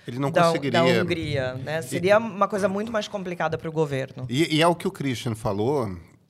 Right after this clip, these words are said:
Speaker 1: que é um detalhe importante, que é a embaixada da Hungria <laughs> ia virar uma peregrinação de bolsonarista, um bando de gente de camisa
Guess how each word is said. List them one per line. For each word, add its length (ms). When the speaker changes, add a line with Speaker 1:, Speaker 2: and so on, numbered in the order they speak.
Speaker 1:
que 800
é 40
um 120
detalhe 340
importante, 560
que 80
é 40
a 200
embaixada 380
da 100
Hungria 800
<laughs> 80
ia 100
virar 260
uma 140
peregrinação 760
de 80
bolsonarista, 720
um 40
bando 220
de 80
gente 240
de 100
camisa 200